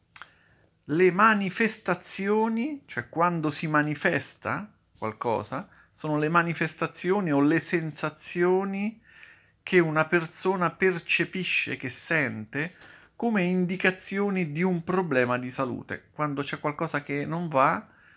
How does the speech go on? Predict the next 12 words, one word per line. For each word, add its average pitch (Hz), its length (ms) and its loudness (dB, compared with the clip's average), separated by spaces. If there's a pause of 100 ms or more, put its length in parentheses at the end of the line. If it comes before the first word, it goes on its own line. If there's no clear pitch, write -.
(680)
noi 160 220 -2
ce 151 160 0
ne 143 100 2
accorgiamo 139 880 2
grazie 143 640 -2
ai 131 220 0
sintomi, 110 960 -6
mal 98 240 -4
di 107 120 -8
testa, 135 1080 2 (200)
eccetera, 113 440 -6
eccetera. 90 600 -10